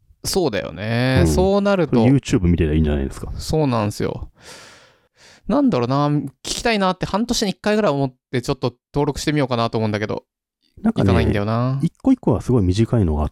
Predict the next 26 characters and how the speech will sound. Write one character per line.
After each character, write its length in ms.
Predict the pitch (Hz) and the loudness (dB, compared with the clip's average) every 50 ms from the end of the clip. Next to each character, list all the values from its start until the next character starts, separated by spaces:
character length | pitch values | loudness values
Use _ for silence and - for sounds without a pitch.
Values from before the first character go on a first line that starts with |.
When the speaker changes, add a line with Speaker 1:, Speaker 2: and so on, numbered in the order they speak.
| _ _ - | _ _ 0
Speaker 2:
て、 360 | - 78 73 71 76 - _ _ _ _ - | 0 0 0 -2 -6 -10 _ _ _ _ -4
Speaker 1:
う 60 | 120 | -2
ん。 260 | 110 110 110 131 131 - _ _ - - - - | -2 -2 -4 -6 -10 -16 _ _ -4 -2 2 2
Speaker 2:
例 80 | 165 | 2
え 60 | 143 | 4
ば、 380 | 101 90 87 82 76 73 80 - _ _ _ _ _ _ _ _ _ _ _ _ _ - | 4 2 2 0 0 -2 -6 -12 _ _ _ _ _ _ _ _ _ _ _ _ _ -12
さ 180 | - - - 196 | -6 -4 -2 0
く 120 | - 220 | 0 2
ら 100 | 175 117 | 2 4
も 100 | 98 107 | 4 4
も 140 | 120 117 104 | 4 4 2
こ 140 | - - - | 0 -2 0
の 400 | 82 90 92 87 80 78 82 101 _ _ _ _ _ _ _ _ _ _ _ _ _ - | 0 2 2 2 0 -2 -6 -8 _ _ _ _ _ _ _ _ _ _ _ _ _ -2
桃 240 | - 104 117 135 143 | 0 2 2 4 2
の 80 | 151 | 2
缶 180 | - - 147 151 | 2 2 2 4
詰 220 | 143 131 135 98 | 4 4 2 2
と 100 | 80 87 | 0 -2
か 100 | 85 - | -4 -6
す 80 | - - | -6 -4
ご 80 | - 95 | -4 -4
く 140 | - - | -2 -4
い 80 | - 117 | -6 -6
い 20 | |
よ。 100 | - - - | -6 -6 -4
Speaker 1:
懐 160 | 123 131 | -2 -2